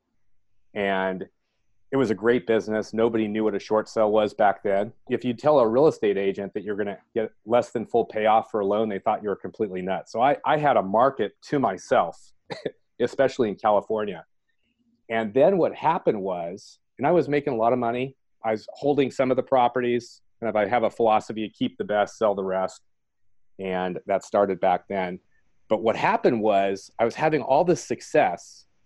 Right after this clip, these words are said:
had great relationships with the banks, and then all of a sudden my, my success rate, like, s-, dropped. So end of two thousand six, going into two thousand and seven,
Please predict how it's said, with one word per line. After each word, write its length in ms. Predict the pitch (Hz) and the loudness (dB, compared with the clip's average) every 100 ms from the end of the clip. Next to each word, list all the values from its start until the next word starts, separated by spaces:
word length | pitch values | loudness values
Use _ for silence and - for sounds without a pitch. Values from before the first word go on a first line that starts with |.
| _ - | _ -4
had 180 | 117 95 | -2 0
great 280 | 120 139 | 0 0
relationships 720 | 139 127 131 - 113 120 - | 2 2 0 -2 -4 -4 -4
with 140 | 110 - | -8 -6
the 60 | |
banks, 480 | 95 120 113 98 - | 0 2 2 -2 -8
and 80 | 101 | -6
then 80 | 107 | 0
all 100 | 117 | 2
of 80 | 117 | 2
a 60 | |
sudden 340 | - 147 143 101 | 2 2 2 0
my, 260 | 98 98 - | -4 -4 -6
my 100 | 104 | -4
success 520 | 104 - - 147 165 127 | -4 -4 0 0 0 0
rate, 220 | 104 101 _ | 0 0 _
like, 160 | 101 98 | -4 -4
s-, 160 | - _ _ | -6 _ _
dropped. 500 | - 117 92 - - _ _ _ _ _ | 0 2 2 -2 -18 _ _ _ _ _
So 320 | - 113 104 - | -2 0 -2 -2
end 160 | 147 190 | 0 2
of 100 | 180 | 0
two 180 | - 156 | 0 2
thousand 440 | 143 135 113 104 | 4 4 2 -6
six, 560 | - 120 104 - - _ _ _ _ | -4 0 0 -4 -20 _ _ _ _
going 240 | - 120 127 | -2 0 2
into 180 | 120 98 | -2 -4
two 200 | - 120 | -4 0
thousand 440 | 113 107 98 98 | 4 2 2 -6
and 100 | 87 | -10
seven, 520 | - 117 113 90 82 | -4 0 0 0 -12